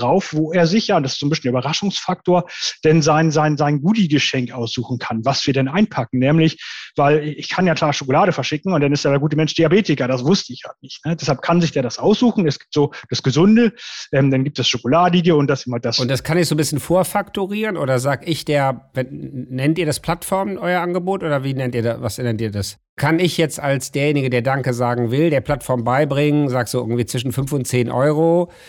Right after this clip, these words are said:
Speaker 2: und dann sind das irgendwie immer noch vierzehn verschiedene Sachen und dann sag ich, nee, immer gleich?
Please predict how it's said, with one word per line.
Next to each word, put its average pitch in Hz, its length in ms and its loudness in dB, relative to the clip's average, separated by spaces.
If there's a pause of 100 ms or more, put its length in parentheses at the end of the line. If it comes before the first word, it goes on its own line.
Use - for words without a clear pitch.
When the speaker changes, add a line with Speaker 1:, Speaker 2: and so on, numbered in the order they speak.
(240)
Speaker 2:
und 117 80 -2
dann 120 120 2
sind 127 120 0
das 127 120 0
irgendwie 131 220 0
immer 135 160 0
noch 131 160 0
vierzehn 139 380 -2
verschiedene 127 400 -2
Sachen 143 340 0
und 131 140 0
dann 127 100 0
sag 123 220 0
ich, - 180 -4
nee, 131 460 0 (720)
immer 127 180 2
gleich? 92 440 -4